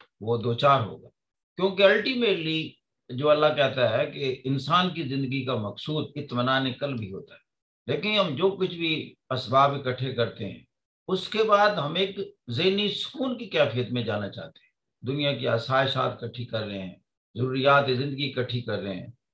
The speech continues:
तो मकसद ये है कि हमारी जब ज़रूरियात सेटिस्फाई होंगी, हम कंफर्टेबल होंगे, इत्मीनान की कैफियत में जाएंगे। तो वो एक नुक्ता पेश करता है, "अला बिज़िक्रिल्लाहि तत्मइन्नुल कुलूब",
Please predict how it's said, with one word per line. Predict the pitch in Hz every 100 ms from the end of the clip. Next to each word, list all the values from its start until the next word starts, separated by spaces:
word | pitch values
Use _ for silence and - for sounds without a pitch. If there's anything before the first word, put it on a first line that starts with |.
| _
तो | -
मकसद | 127 185 208 202
ये | 180 151 135
है | 147
कि | 143
हमारी | 139 135 131 135
जब | 127 120
ज़रूरियात | 110 120 123 131 117
सेटिस्फाई | 127 - 107 - 147
होंगी, | 170 127 98 107 - _ _ _
हम | 131 139 113 - _ _ -
कंफर्टेबल | 127 123 - 170 165 135
होंगे, | 98 - _ _ _
इत्मीनान | 127 120 135 170 196
की | 165 131
कैफियत | 123 113 120 113
में | 104
जाएंगे। | 90 92 80 - _ _ _ _ _ -
तो | 120
वो | 156 190
एक | 190
नुक्ता | 165 196 - 254
पेश | 202 196 -
करता | - 92 101 87
है, | - _ _ _ -
"अला | 151 196 190
बिज़िक्रिल्लाहि | 160 147 151 156 165 170 180 151
तत्मइन्नुल | - 131 131 131 135 135 123 -
कुलूब", | 123 127 -